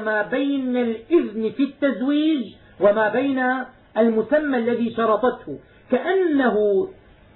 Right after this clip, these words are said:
قال بأن ه-، هذا الزواج مشروط بهذا المهر، هذا الذي قاله الإمام الرافعي. الصورة الثانية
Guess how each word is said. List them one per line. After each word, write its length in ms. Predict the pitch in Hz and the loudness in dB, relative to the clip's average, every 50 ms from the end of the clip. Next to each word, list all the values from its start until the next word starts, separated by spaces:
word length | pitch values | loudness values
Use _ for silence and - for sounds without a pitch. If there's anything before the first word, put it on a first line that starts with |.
| - - - - - - | -20 -20 -20 -20 -4 0
قال 520 | - 269 277 269 247 226 214 214 220 240 262 - - _ _ _ - | 2 2 4 4 2 2 2 0 0 -2 -6 -12 -18 _ _ _ -12
بأن 520 | 160 214 240 - 320 339 311 285 247 220 | -8 -8 -6 -4 -2 -2 0 0 0 0
ه-، 320 | 220 214 208 202 - - 202 | 0 0 -2 -4 -6 -10 -12
هذا 560 | 220 - 208 202 269 294 311 320 302 254 302 | -10 -8 -4 -2 0 0 2 0 0 0 -2
الزواج 680 | 294 240 226 - 294 285 277 302 311 311 302 247 285 311 320 330 320 - - _ _ - | -2 -4 -4 -4 -4 -2 0 0 0 0 -2 -2 -2 -4 -4 -4 -6 -10 -16 _ _ -6
مشروط 840 | 190 208 - - - 202 214 240 285 294 277 285 285 302 302 277 202 | -6 -6 -4 -4 -2 0 2 2 2 2 0 0 0 0 0 0 0
بهذا 440 | 208 202 - 202 220 240 240 254 277 | 0 0 2 2 0 0 -2 -2 -4
المهر، 380 | 285 302 277 - - - - - - _ _ _ - _ | -2 -2 -2 -2 -4 -6 -12 -16 -20 _ _ _ -14 _
هذا 140 | 196 220 220 | -4 -2 -2
الذي 280 | 233 233 233 226 226 226 | 0 2 2 2 0 -2
قاله 360 | 226 - 240 254 247 254 254 | -2 0 0 2 2 2 0
الإمام 300 | 240 214 202 220 233 247 | 0 -2 -2 -2 -2 -2
الرافعي. 540 | 262 240 247 208 185 - 160 151 143 131 - - - - - - - - - - - - - 202 | 0 0 0 0 -2 -4 -6 -8 -10 -10 -12 -16 -20 -20 -20 -20 -20 -20 -20 -20 -20 -4 -2 -2
الصورة 400 | 202 - - 285 311 320 311 - | -2 0 0 2 4 4 2 2
الثانية 680 | 311 - - - 330 320 294 226 190 175 165 151 147 | -2 -6 -2 0 0 0 0 -2 -4 -6 -6 -8 -8